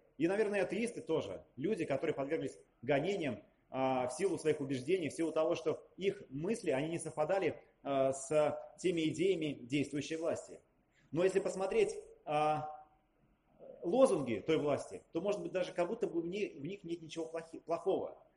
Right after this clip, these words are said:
Но вот эти красивые лозунги революции без Бога превратились в то,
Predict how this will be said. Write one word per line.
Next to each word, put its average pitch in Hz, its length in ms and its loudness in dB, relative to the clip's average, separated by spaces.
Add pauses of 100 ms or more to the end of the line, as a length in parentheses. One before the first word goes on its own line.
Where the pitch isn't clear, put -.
(160)
Но 151 100 -2
вот 170 140 0
эти 170 160 -2
красивые 170 640 0
лозунги 143 640 0
революции 131 720 0 (300)
без 120 200 -4
Бога 151 480 2 (360)
превратились 151 600 0 (140)
в - 120 -20
то, 185 460 0